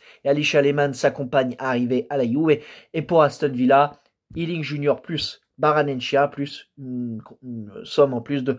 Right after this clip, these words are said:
d'environ vingt-cinq millions d'euros. On attendra les communiqués officiels. Et d'ailleurs, pour toute visite médicale, les amis, alors l'opération n'est pas t-, encore concrètement conclue, mais les deux parties travaillent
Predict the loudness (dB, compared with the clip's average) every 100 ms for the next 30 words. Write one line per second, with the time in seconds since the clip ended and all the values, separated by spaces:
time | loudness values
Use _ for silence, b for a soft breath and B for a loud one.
0 | B B -10 0 2 4 2 0 -2 -4
1 | -4 -6 -4 0 0 0 -4 -10 -10 -8
2 | -6 -8 -12 -12 -12 -6 -6 -6 -2 4
3 | 4 4 B B -4 4 8 6 4 -14
4 | -14 -16 -12 -8 -6 -6 -8 -8 -8 0
5 | 4 4 4 4 6 6 4 4 4 2
6 | 0 -2 -2 -4 -2 4 4 2 _ _
7 | _ -12 -4 -4 -2 -6 -4 -4 -2 -4
8 | B B B -2 2 4 2 0 -4 0
9 | 4 4 4